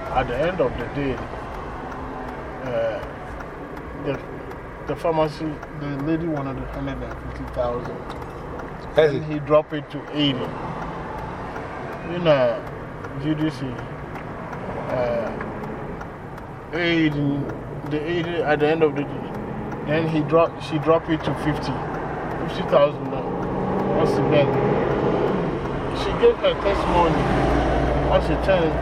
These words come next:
Speaker 1: fifty people, me, yeah. But by the grace of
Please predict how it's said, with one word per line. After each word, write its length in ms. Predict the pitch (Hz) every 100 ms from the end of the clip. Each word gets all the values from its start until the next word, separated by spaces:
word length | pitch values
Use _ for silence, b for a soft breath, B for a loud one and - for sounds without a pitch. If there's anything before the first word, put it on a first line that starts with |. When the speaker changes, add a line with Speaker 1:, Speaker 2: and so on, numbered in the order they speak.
| -
Speaker 1:
fifty 240 | - -
people, 300 | 165 156 170 156
me, 280 | 151 147 156
yeah. 140 | 160 - - - - - - - -
But 200 | - 294 - - - - - - - - - - - - - - - - - - - - - -
by 180 | 143 139
the 140 | 139 135
grace 420 | - 175 214 -
of 160 | 131